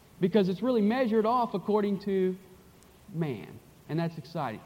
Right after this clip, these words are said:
This is our home where God is gonna dwell, but he bases it on, its measurements on us.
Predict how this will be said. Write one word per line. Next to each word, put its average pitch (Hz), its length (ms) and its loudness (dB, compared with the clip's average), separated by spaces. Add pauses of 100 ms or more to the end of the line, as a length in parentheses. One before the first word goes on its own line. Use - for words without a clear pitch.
(160)
This 185 160 -2
is 147 140 -4
our 208 260 0
home 190 460 0
where 151 140 -2
God 165 280 0
is 143 80 -4
gonna 151 220 -6
dwell, 147 400 -4 (160)
but 151 100 -2
he 135 60 0
bases 170 500 -2
it 143 140 0
on, 135 180 -4
its 147 180 -6
measurements 147 680 -2 (240)
on 139 160 -2
us. 147 260 -4